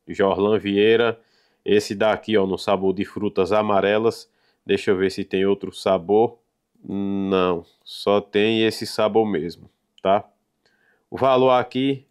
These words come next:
de noventa e nove e noventa, cem reais, um pré-treino aqui, ó, de trezentos grama,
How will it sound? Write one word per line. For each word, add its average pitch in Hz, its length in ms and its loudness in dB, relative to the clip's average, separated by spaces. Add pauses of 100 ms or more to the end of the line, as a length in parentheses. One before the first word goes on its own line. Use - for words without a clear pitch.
(120)
de 101 380 -8 (100)
noventa 120 540 0
e 120 40 4
nove 95 440 0
e 113 100 -2
noventa, 104 640 0
cem 120 320 -2
reais, 98 580 0 (540)
um 117 140 -4
pré-treino 113 720 0
aqui, 101 340 -2
ó, 90 120 2
de 90 200 -6
trezentos 104 800 -2
grama, 110 520 0